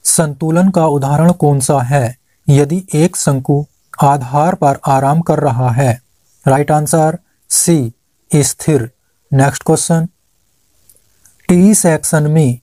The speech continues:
गुरुत्वाकर्षण का केंद्र कहाँ है? Right answer ए, आठ पॉइंट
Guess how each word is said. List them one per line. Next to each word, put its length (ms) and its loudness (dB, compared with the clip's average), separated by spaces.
गुरुत्वाकर्षण 800 0
का 140 0
केंद्र 400 0
कहाँ 380 0
है? 280 0
Right 320 0
answer 460 -2
ए, 300 0
आठ 300 0
पॉइंट 400 -2